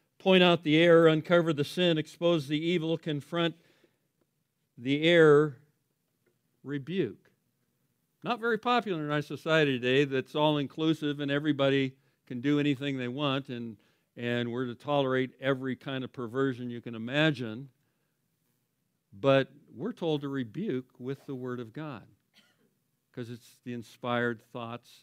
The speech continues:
and mind and heart of God being expressed. And when you see a brother in sin, or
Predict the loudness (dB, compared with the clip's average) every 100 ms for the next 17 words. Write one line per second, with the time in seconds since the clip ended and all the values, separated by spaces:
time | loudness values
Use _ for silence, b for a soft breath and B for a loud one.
0 | _ -14 -10 -8 -8 -10 -12 -14 -16 -16
1 | -16 -16 -14 -16 -16 -16 -8 -4 -4 -6
2 | -14 -14 -18 _ -14 -12 -12 _ _ _
3 | _ _ _ _ _ _ _ _ _ _
4 | _ -14 -10 -8 -8 -10 -8 -6 -2 -2
5 | 0 -4 -8 -12 -8 -6 -4 -4 -6